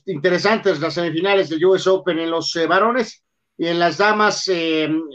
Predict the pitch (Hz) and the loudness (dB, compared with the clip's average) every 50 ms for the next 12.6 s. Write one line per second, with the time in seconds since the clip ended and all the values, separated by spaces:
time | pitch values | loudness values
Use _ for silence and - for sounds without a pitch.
0 | 127 - 151 175 185 196 196 190 180 175 170 165 160 147 185 202 226 233 220 190 | -14 -8 -4 -2 0 2 2 2 2 2 0 0 -2 0 2 2 4 4 2 2
1 | - 185 170 - - 190 185 170 147 165 156 147 160 156 143 160 190 208 208 196 | 0 -2 -4 0 2 2 2 2 0 -4 -6 -4 -4 -4 0 0 0 2 2 0
2 | 185 - - 170 160 147 - - - _ _ _ _ _ _ - 165 165 151 151 | -2 0 0 2 2 2 0 -4 -10 _ _ _ _ _ _ -2 0 0 0 0
3 | - 190 185 190 202 180 170 160 147 143 190 190 208 208 196 - - 185 165 160 | 0 -2 0 2 2 2 2 0 0 2 2 2 4 2 2 2 2 2 2 2
4 | 151 147 - 147 147 147 139 - 165 156 156 175 202 202 - 185 190 190 190 185 | 0 -2 -4 -4 -4 -2 -2 -2 0 2 2 2 2 2 2 2 2 2 0 -2
5 | 165 135 165 160 175 190 185 185 180 165 160 - - 156 156 156 147 156 - 165 | -4 -2 0 2 2 2 0 0 -2 -2 -2 0 0 0 0 0 0 -2 -2 -4
6 | 156 - - 185 190 208 233 254 240 - _ _ _ _ _ _ _ _ - 180 | -4 0 2 4 4 4 2 0 -6 -16 _ _ _ _ _ _ _ _ 0 2
7 | 170 165 165 170 165 165 165 165 160 160 156 143 160 165 139 - 185 196 202 196 | 4 4 4 2 2 2 2 4 4 2 2 0 -2 -2 -2 0 0 2 2 4
8 | 202 196 190 185 180 170 160 160 165 180 196 208 202 190 - - 175 151 - 220 | 4 4 4 4 4 2 2 2 2 4 4 4 4 2 2 0 -2 0 2 2
9 | 226 233 214 208 226 247 254 - 202 196 202 214 220 226 226 - _ _ - 180 | 4 4 4 4 2 0 -4 -6 -4 -2 0 0 2 0 0 -2 _ _ -6 -4
10 | 175 170 170 170 165 160 160 175 190 196 202 202 185 - 175 160 156 175 190 196 | -2 -2 -2 0 0 2 4 4 4 6 4 4 2 2 2 0 2 2 2 4
11 | 202 190 - - 160 160 185 196 196 190 160 160 170 147 - 190 - 190 165 - | 4 2 2 0 0 2 4 4 2 2 0 -2 -4 -2 -2 0 0 0 0 0
12 | 160 156 156 165 175 185 175 151 175 180 170 147 | -2 -2 0 0 0 0 0 0 -2 -4 -4 -4